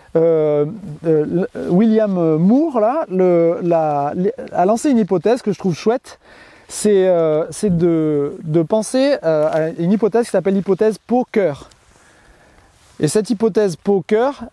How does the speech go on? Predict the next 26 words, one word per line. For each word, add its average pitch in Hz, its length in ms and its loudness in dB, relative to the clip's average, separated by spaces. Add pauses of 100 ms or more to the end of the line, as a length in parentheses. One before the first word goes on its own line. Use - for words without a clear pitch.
euh, 151 460 0 (100)
elle 165 200 0
est, 160 180 2
euh, 143 340 0 (360)
elle 160 200 0
est 160 400 2 (100)
liée 175 260 0
au 269 80 0
fait 214 340 -2
que 147 340 0 (1120)
ce - 80 -16
qu'il 226 140 4
appelle 208 300 2
peau, 262 340 0
c'est 254 380 0
ce - 100 -14
qui 220 200 2
est 220 40 2
en 214 100 -2
contact 214 360 -2
avec 196 140 0
l'extérieur. 190 640 -2 (760)
Cœur, 262 280 0
c'est, 240 280 0
euh, 214 40 -12 (120)
euh, 147 840 0